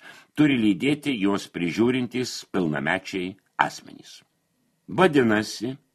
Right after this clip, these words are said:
negalią turintys žmonės yra prilyginami vaikams iki keturiolikos metų, piktinosi mergina. Man paklausus, kuo tai motyvuojama, buvo atsakyta, kad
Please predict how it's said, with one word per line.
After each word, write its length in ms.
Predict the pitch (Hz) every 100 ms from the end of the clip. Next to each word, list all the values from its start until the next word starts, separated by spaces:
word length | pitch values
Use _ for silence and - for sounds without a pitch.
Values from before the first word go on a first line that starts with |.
| _ _ _
negalią 480 | 98 139 139 147 123
turintys 480 | 104 117 101 87 85
žmonės 480 | 82 78 85 135 - 92
yra 160 | 110 - - - _
prilyginami 880 | 113 117 104 104 85 95 98 104 101
vaikams 720 | 92 92 - 117 104 - - -
iki 260 | 110 110
keturiolikos 720 | 98 92 92 107 131 127 123 -
metų, 400 | 85 80 76 73 71 _ -
piktinosi 560 | 101 - 76 73 -
mergina. 480 | 82 78 73 80 71 - _ _ _ _ -
Man 240 | 131 156
paklausus, 880 | 196 113 120 98 76 62 - 52 -
kuo 240 | - 143
tai 320 | - 95 87 - - - - - _
motyvuojama, 1120 | 104 131 - 98 87 82 78 87 110 156 165
buvo 300 | 180 180 185 185
atsakyta, 560 | 175 - 160 156 156 147
kad 320 | 117 101 -